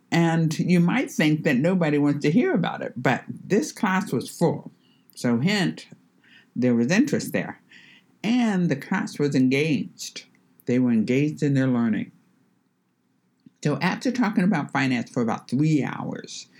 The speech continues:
I had a participant come up to me with tears in her eyes. Now, mind you, this was not a personal development class, okay? It was finance. So I'm used to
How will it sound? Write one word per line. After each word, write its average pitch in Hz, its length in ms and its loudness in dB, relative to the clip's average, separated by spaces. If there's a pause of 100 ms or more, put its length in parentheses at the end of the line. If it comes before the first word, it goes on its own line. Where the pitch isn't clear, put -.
(260)
I 131 100 0
had 143 300 0
a 147 80 -2
participant 170 680 0
come 143 200 0
up 135 160 -2
to - 140 -2
me 123 140 4
with 101 220 -2
tears 120 380 0
in 95 100 -2
her 95 160 -6
eyes. - 380 -14 (640)
Now, 170 100 0
mind 214 520 4
you, 120 340 0 (320)
this - 240 -2
was 269 160 2
not 208 460 2
a 226 80 2
personal 214 580 0
development 175 720 -2
class, 107 360 -4
okay? 170 540 -4
It 202 160 -2
was 196 180 -4
finance. - 1300 -4 (960)
So 180 240 0
I'm 240 240 4
used 269 380 2
to 123 420 0